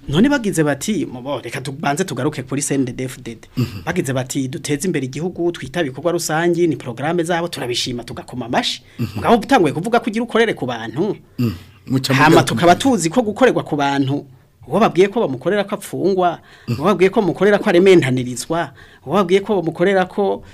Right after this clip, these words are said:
Speaker 1: eh, azimangana, urumva ivyo, o,
Speaker 2: Mu-
Speaker 1: izo, ivyo ni bibi. Rero iciza tucita iciza, ikibi tucita ikibi.
Speaker 2: Mu batavuga rumwe na C N D D-F D D, nta mvugo mbi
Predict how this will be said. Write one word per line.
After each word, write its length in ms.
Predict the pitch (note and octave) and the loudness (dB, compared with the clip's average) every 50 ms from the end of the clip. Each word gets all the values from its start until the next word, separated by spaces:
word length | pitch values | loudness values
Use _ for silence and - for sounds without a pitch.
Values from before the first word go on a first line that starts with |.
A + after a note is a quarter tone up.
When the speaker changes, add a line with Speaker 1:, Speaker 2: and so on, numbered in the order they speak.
| - - - - | -18 -18 -16 -16
Speaker 1:
eh, 320 | - A2 - A2 A#2 A#2+ _ - - - - - | -16 -14 -14 -16 -18 -20 _ -20 -20 -20 -12 -10
azimangana, 960 | - D3+ B2 - F3 F#3 G#3 F#3+ D#3+ C3+ A#2 B2 A2+ A2+ C#3 D#3+ D#3 - - _ _ _ - - | -8 -4 0 2 4 6 6 4 4 0 -2 -6 -6 -6 -6 -6 -6 -6 -10 _ _ _ -14 -6
urumva 220 | - F3 E3 B2+ | -2 -2 -2 -2
ivyo, 260 | B2+ - - - D#3+ - | -4 -10 -10 -12 -12 -10
o, 220 | D3+ D3+ E3 D#3+ - _ _ - | -8 -8 -8 -8 -10 _ _ -8
Speaker 2:
Mu- 120 | - B2+ - | -6 -6 -6
Speaker 1:
izo, 200 | A#2 - - D3 | -6 -6 -4 -4
ivyo 340 | D#3+ - D3 B2 - D3 C#3+ | -4 -4 -6 -4 0 4 4
ni 100 | D#3+ D#3 | 4 4
bibi. 200 | C3 C3 B2+ B2 | 4 0 -4 -2
Rero 280 | B2 C#3 E3 A3 B3+ B3 | -2 2 2 2 2 2
iciza 560 | F#3 D#3+ D#3+ - - C#4 B3+ B3+ B3 C4 B3+ | -2 -6 -2 2 2 2 2 2 2 0 -2
tucita 400 | C4 - G#3+ - B3+ C4 - C#4+ | -2 -4 -4 -4 -4 -2 -2 -4
iciza, 560 | C4 - - C4+ C4 C4 C4 B3+ A#3 C4 C#4 C4+ - - - - | -4 -2 -2 -2 0 0 -2 -2 -2 -4 -4 -6 -12 -20 -14 -12
ikibi 420 | G#2 - C3 - - E3 F#3 G#3 | -10 -8 -4 -2 2 2 2 2
tucita 480 | - - C#3 - - D3+ D#3 D#3 - F3 | 2 -2 -6 -6 -4 -4 -4 -4 -6 -8
ikibi. 160 | F3 - C3 | -4 2 4
Speaker 2:
Mu 40 | C#3+ D3+ | 6 6
batavuga 360 | D3 - F#3 D3 C#3+ C#3 D3 | 6 6 4 4 6 4 4
rumwe 160 | C#3+ C#3 C3+ | 4 4 2
na 80 | B2 A2+ | 2 0
C 120 | - C3+ | -2 -2
N 100 | A#2+ A2 | -4 -2
D 20 | G#2+ A#2+ | -4 -4
D-F 60 | A#2 - | -6 -6
D 100 | A2 G2+ | -12 -12
D, 120 | F2+ - - - - G2+ | -12 -14 -20 -18 -12 -8
nta 140 | A2 A#2 | -4 -4
mvugo 220 | A#2+ B2 D3+ C3+ C3 | -4 -2 2 2 2
mbi 320 | B2+ B2 C3+ C3+ - - | 4 4 2 2 0 -2